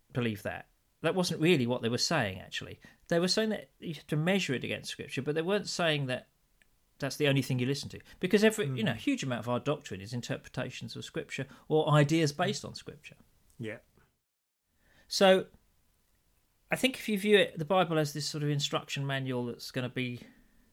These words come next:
Speaker 1: you know,
Speaker 2: Mm.
Speaker 1: give you the right way to live, I think generally it does that. But
Speaker 2: Mm.
Speaker 1: specifics, it can never do that because it's addressing to a totally different time.
Speaker 2: Mm. That's a really good point.
Speaker 1: And therefore the interpretation of it becomes part of the core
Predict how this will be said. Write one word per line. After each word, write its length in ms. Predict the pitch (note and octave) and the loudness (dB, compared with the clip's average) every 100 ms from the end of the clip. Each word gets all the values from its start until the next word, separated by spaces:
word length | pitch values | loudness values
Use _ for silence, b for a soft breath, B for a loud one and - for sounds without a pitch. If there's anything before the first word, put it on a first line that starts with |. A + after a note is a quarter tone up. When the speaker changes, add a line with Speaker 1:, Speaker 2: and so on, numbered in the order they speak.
| _ - | _ -12
Speaker 1:
you 60 | C3 A#2 | -8 -4
know, 80 | A2+ | -2
Speaker 2:
Mm. 40 | |
Speaker 1:
give 160 | B2 A#2+ | -4 -4
you 80 | B2 | -6
the 120 | A2+ | -4
right 260 | B2 B2 | -2 -4
way 140 | A#2+ A#2 | -2 -6
to 140 | - | -6
live, 440 | A2+ A#2 A2 G#2+ - _ _ - | -4 -4 -4 -10 -20 _ _ -12
I 80 | G#3+ | -10
think 160 | F#3+ | -6
generally 420 | C#3+ A#2+ C3 A2 G#2+ | -2 -2 -2 -4 -8
it 100 | F#2+ | -8
does 220 | G#2 G2+ | -10 -10
that. 240 | A2+ A2 - _ b b b b | -14 -14 -18 _ b b b b
But 160 | C3 B2 | -8 -6
Speaker 2:
Mm. 20 | |
Speaker 1:
specifics, 640 | A#2 F#3+ F3+ A3+ G#3+ A#2 - | -4 -4 -2 -2 -2 -8 -8
it 80 | - | -8
can 140 | E3+ | -6
never 220 | A3+ A#3 | -4 -6
do 160 | A#2 G#2+ | -8 -6
that 180 | G#2+ - | -8 -8
because 240 | D3 D3+ | -8 -8
it's 200 | D#3 - C#3 | -8 -8 -8
addressing 440 | C#3+ D#3 C#3+ - C3 | -6 -4 -4 -4 -8
to 120 | - | -6
a 40 | C3+ | -6
totally 320 | - C#3 B2 | -2 -2 -4
different 460 | B2 B2+ - - - | -8 -8 -10 -14 -10
time. 400 | G3 - - - _ _ _ D#3+ | -8 -6 -10 -16 _ _ _ -4
Speaker 2:
Mm. 340 | D3 C#3 C3 - _ | -2 -2 -4 -10 _
That's 260 | D3 C#3+ C#3 | -6 -4 -4
a 60 | |
really 240 | D3+ C#3+ C3 | 0 0 0
good 240 | B2 A2 | -4 -8
point. 320 | - G#2+ A2 - _ B B B A#2+ | -10 -10 -10 -14 _ B B B -8
Speaker 1:
And 340 | C#3+ G3 F#3 - | 0 0 0 4
therefore 320 | A3 A3 G#3 | 4 6 6
the 120 | G#3 | 8
interpretation 800 | G3+ F#3+ A3 - - C4 A#3 D3+ | 8 8 6 4 2 4 4 2
of 120 | A#2 | -2
it 120 | B2+ C#3 | -2 -4
becomes 360 | D#3 F3+ D3 | -2 -2 -2
part 400 | - - F#3+ F#3 | -2 4 4 4
of 140 | D3 - | 0 -4
the 100 | D3 | -8
core 600 | - F#3 E3+ C#3+ D3 | -2 4 6 6 4